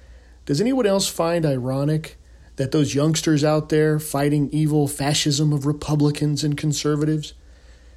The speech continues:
use the same tactics as, well, fascists? Intimidation, destruction of property, drowning out opposing views,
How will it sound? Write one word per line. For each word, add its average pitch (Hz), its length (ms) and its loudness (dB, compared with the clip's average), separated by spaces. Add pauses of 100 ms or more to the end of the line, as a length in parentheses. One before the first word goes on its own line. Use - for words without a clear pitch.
(260)
use 151 240 2
the 135 100 -2
same 139 320 0
tactics 143 640 -4
as, 117 140 -4
well, 120 400 -6 (440)
fascists? - 840 -8 (800)
Intimidation, 156 1120 -2
destruction 135 540 -2
of 123 140 -4
property, 156 580 -4
drowning 139 540 2
out 139 160 2
opposing 139 560 0
views, 160 520 -2